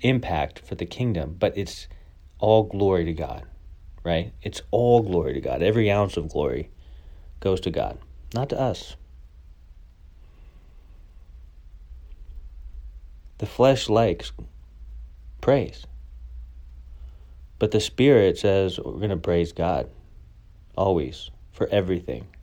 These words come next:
every day. That is why we wanna walk in the Spirit, so we won't fulfill the lust of the flesh,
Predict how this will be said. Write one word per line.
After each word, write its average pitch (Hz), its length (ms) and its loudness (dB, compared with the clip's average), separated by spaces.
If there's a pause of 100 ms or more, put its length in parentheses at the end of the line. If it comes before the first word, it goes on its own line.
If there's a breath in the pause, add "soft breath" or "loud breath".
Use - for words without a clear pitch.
every 95 260 4
day. 80 280 0 (1400 soft breath)
That 104 120 10
is 101 100 6
why 104 100 8
we 101 160 4
wanna 95 160 2
walk 92 220 2
in 92 60 0
the 87 80 -4
Spirit, 113 520 4
so 101 240 2
we 95 360 -4
won't 95 340 -2
fulfill 92 300 0
the 85 100 0
lust 76 320 -2
of 87 80 -4
the 92 80 -4
flesh, - 600 -8